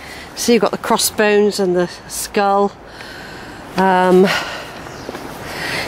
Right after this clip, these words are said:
you've got the urns, very Victorian there with the decoration around it.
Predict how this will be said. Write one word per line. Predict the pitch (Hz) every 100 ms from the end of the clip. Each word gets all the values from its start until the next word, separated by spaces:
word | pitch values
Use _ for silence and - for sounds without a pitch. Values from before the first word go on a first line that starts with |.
| -
you've | 202
got | 214 -
the | 208 -
urns, | 233 226 233 233 233 -
very | - 226 202
Victorian | 202 - - 214 208 202 202
there | 202 202
with | 202 202
the |
decoration | 196 208 - 202 196 - 214
around | 196 196 196 196
it. | 202